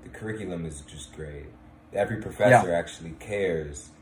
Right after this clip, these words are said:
Speaker 1: And, you know, I feel like you're going to a school with a bunch of like-minded individuals, and that's really what drove me to choose
Speaker 2: Exactly.
Speaker 1: N Y U. The, the, the beauty.
Speaker 2: And, and that's, yeah, and that's, I think that's how we really connected, right?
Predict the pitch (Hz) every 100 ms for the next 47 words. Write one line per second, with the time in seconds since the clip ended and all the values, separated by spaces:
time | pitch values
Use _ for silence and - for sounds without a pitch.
0 | - - - - 85 87 87 85 85 82
1 | 80 - - 98 90 85 90 92 87 90
2 | 85 - - 90 85 80 78 82 82 82
3 | 78 80 80 80 80 73 78 78 73 78
4 | 78 82 80 78 78 78 - 80 76 71
5 | 78 71 71 71 71 - - - - -
6 | 85 104 104 73 73 67 65 - - -
7 | - - - - - 76 73 - - -
8 | - - - 90 76 80 175 85 147 151
9 | - - - 147 139 156 170 - - -
10 | - - - - - - - - - -
11 | - - 131 143 117 123 131 143 143 -
12 | - 135 131 170 160 151 - 143 143 135
13 | 117 120 120 120 - 113 127 117 - 107
14 | 131